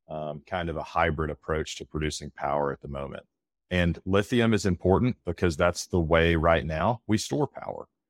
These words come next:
We store it in batteries and cars that way, in the big, giant battery storage facilities that you're seeing going up throughout Texas.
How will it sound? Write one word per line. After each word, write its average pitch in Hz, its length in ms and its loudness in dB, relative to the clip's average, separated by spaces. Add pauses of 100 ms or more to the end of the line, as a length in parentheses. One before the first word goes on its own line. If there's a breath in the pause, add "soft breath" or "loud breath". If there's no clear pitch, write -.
(200)
We 87 120 4
store 82 420 2
it 76 100 0
in 73 380 -4 (200)
batteries 80 500 2
and 71 100 -10
cars 95 440 2
that 82 320 -2
way, 78 400 -4 (460)
in 82 220 0
the 80 100 0
big, 82 580 0 (540)
giant 80 520 -2
battery 78 340 0
storage 82 420 0
facilities 80 500 0
that 76 160 -6
you're 78 60 -6
seeing 78 460 -6 (180)
going 80 240 0
up 78 200 -2
throughout 80 320 0
Texas. 76 600 -4